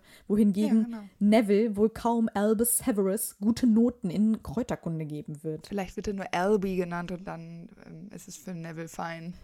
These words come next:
Speaker 1: Ah, und er denkt sich so, warum heißt du nicht Albus Neville?
Speaker 2: <laughs> Ja.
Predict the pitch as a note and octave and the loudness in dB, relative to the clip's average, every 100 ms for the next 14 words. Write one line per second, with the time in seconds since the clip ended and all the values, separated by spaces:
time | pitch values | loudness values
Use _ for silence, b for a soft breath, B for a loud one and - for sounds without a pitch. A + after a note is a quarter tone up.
0 | - B3 B3 A3 A3 F#3+ G#3+ A3+ G3 A#3 | -14 -8 -4 -2 0 2 2 0 0 0
1 | F#3 F#3 B3 A3 - A#3 G#3 A3+ - G#3+ | 0 -4 -4 -6 -6 -4 -4 -4 -6 -6
2 | G#3 A#3 - G#3+ C#4 B3+ E3+ - B B | -4 -4 -2 -2 -2 -2 -6 -8 B B
3 | B - - - B3+ | B -14 -10 0 2